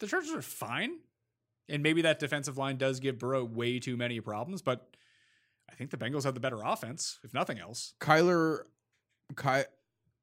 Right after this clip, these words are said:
Speaker 2: Kyler Murray.
Speaker 1: Okay. Is a quarterback.
Speaker 2: <laughs> Sorry. Kenneth Murray is gonna win Defensive Rookie of the Year.
Speaker 1: What,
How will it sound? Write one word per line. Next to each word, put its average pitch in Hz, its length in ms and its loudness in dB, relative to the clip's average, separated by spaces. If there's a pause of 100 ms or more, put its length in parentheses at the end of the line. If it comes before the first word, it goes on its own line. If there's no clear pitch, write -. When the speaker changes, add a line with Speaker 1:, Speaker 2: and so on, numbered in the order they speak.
(140)
Speaker 2:
Kyler 147 400 6
Murray. 120 600 0 (220)
Speaker 1:
Okay. 123 400 -4 (2000)
Is 143 140 4
a 156 40 2
quarterback. 135 580 2 (800)
Speaker 2:
<laughs> - 920 8
Sorry. 127 340 -2 (760)
Kenneth 190 460 6
Murray 139 580 4 (120)
is 135 140 0
gonna 135 160 6
win 127 180 6
Defensive 120 580 -2
Rookie 110 260 -8
of 101 60 -6
the 98 80 -8
Year. 87 200 -12 (1600)
Speaker 1:
What, 117 160 -4